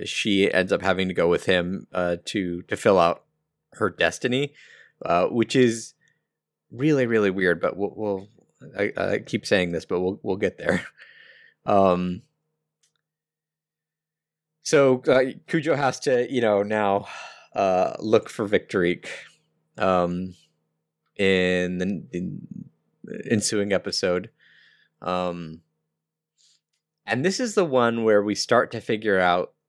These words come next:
or we start to figure out that Victorique's purpose, apparently, is to figure out the death of Coco Rose, the queen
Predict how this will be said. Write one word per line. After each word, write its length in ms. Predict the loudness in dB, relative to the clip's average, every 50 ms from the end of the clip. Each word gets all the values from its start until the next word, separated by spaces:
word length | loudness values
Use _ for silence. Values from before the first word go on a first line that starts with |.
| _ _ _ _ _ _ 0
or 260 | 2 4 4 4 2
we 140 | 0 -2 -2
start 300 | 2 2 2 2 2 -2
to 80 | -12
figure 280 | -2 -2 0 2 4 4
out 180 | 4 4 2 2
that 260 | 0 0 0 0 _ _ _ _ _ _ _ _
Victorique's 640 | -2 -2 -2 0 2 2 2 2 2 0 -2 -10 -16 _ _ _ _ _ _ _ _
purpose, 500 | 0 2 2 2 0 -2 -4 -4 -2 -4
apparently, 760 | -4 -2 0 0 0 0 0 -2 -2 -2 0 0 -2 -4 -6 _ _ _ _ _ _ _ _ _ _ _ _
is 160 | 0 0 0 2
to 160 | -2 -2 -2
figure 600 | -2 -14 -14 -2 0 0 0 2 2 2 4 4
out 340 | 4 4 4 2 0 -8 _ _ -2
the 160 | -2 -2 -2 _ _ 0
death 320 | 2 2 2 2 2 -2
of 200 | -4 -4 -4 -16 _
Coco 420 | -2 -2 -2 0 2 2 2 2
Rose, 720 | 4 4 4 2 2 2 -2 -6 -8 -10 -10 -12 -12 -14 _
the 140 | -6 -6 -6
queen 800 | -6 _ -20 -10 -2 2 4 4 6 4 4 2 2 -2 -4